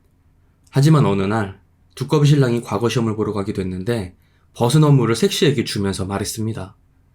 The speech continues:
"절대 잊어버리지 말고 이 허물을 잘 간직해주세요." 그렇게 색시하게 당부한 뒤에 두꺼비 신랑은 길을 떠났는데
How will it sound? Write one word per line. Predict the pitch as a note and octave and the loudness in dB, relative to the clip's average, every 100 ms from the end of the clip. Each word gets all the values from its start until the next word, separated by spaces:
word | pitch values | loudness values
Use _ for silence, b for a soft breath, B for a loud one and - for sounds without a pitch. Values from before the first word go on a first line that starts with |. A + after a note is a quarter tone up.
| _ _ _ _ _ _ - | _ _ _ _ _ _ -6
"절대 | A2+ G#2+ B2 | -4 0 0
잊어버리지 | G#2+ A2 A2 A2 | 0 0 -2 -4
말고 | F#2 F2+ C3+ D3+ - - _ _ - | -8 -2 0 0 -2 -14 _ _ -6
이 | A2+ A2+ | -2 2
허물을 | D3 D#3+ B2+ A#2 | 4 4 4 0
잘 | - F#2 G2+ C#3 | -6 -6 -6 -8
간직해주세요." | - G#2 - A#2+ A2+ A2+ A2+ F#2 - _ _ _ _ _ - | -8 -8 -6 -4 -4 -4 -6 -8 -14 _ _ _ _ _ -10
그렇게 | A#2+ A#2 B2 A#2+ A2+ | -6 -2 0 0 0
색시하게 | - F#3+ F#3 G3+ F3 | -4 -4 -2 -2 -2
당부한 | C3+ G#2+ G#2+ A2+ G#2+ | -2 -4 -2 -2 -2
뒤에 | G#2+ G#2 G2+ | 0 0 -2
두꺼비 | - B2 A#2 | -6 -2 -2
신랑은 | A2+ A#2 G#2+ G#2+ | -2 -2 -2 -4
길을 | - G#2+ G2+ | -6 -6 -6
떠났는데 | G#2+ G#2+ G2+ F#2+ G2 C3+ | -4 -4 -6 -6 -4 -4